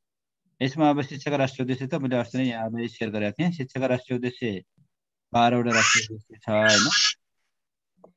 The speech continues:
म्युट, के अरे, म्युट गर्नलाई कताबाट आवाज आएको छ। शिक्षाका राष्ट्रिय उद्देश्य कतिवटा छन्? बाह्रवटा राष्ट्रिय उद्देश्य।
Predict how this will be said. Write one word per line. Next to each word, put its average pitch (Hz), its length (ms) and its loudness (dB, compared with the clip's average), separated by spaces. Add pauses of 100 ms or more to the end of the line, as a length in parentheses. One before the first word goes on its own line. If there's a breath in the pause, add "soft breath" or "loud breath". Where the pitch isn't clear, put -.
(320)
म्युट, 135 220 2 (500)
के 139 60 -4
अरे, 131 80 0
म्युट 143 200 4
गर्नलाई 135 320 0
कताबाट 117 480 -2
आवाज 104 260 2
आएको 104 280 -2
छ। 185 40 -6 (540)
शिक्षाका 156 300 0
राष्ट्रिय 143 320 0
उद्देश्य 135 760 -2
कतिवटा 143 360 -4
छन्? 127 220 -12
बाह्रवटा 110 360 2
राष्ट्रिय 110 300 -4
उद्देश्य। 110 600 -4